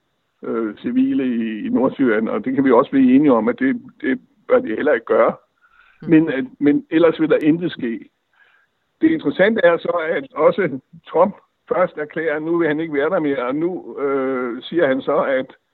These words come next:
Speaker 1: han vil sanktionere tyrkerne, fordi de ligesom er gået, øh, gået ind i det tomrum, han har efterladt sig.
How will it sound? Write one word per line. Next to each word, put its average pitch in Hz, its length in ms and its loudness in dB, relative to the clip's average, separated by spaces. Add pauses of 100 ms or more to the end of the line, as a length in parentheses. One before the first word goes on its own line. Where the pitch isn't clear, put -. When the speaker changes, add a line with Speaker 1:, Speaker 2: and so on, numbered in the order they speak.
(220)
Speaker 1:
han 147 140 2
vil 147 100 0
sanktionere 156 800 0
tyrkerne, 147 480 -2
fordi 139 440 -6 (360)
de 156 200 -8
ligesom 147 340 -4
er 123 200 -6
gået, 135 480 -2
øh, 123 180 -12
gået 139 280 -2
ind 151 260 0 (360)
i 143 140 -4
det 151 200 0
tomrum, 143 480 4
han 127 100 2
har 120 80 2
efterladt 120 520 0
sig. 113 140 -6